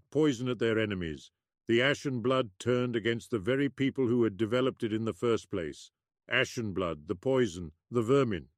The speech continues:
Perhaps it is the case that all cases of poison in the game are cases of ashen blood,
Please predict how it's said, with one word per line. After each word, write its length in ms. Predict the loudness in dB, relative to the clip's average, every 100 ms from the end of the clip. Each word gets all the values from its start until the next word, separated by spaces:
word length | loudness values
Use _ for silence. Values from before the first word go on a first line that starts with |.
| _ _ _ _ _ _ _ -4
Perhaps 360 | -2 -2 -2
it 140 | -2 0
is 140 | 0
the 100 | 0
case 400 | 2 4 4 0
that 160 | -2 4
all 180 | 4
cases 460 | 4 2 0 0 -2
of 140 | -2
poison 360 | 0 0 2 -2
in 180 | -2 -2
the 80 | -2
game 360 | 2 2 0
are 80 | -6
cases 500 | -4 -2 -2 -4 -4
of 140 | -2
ashen 400 | -2 -4 -6 -10
blood, 400 | -4 -2 -2 -4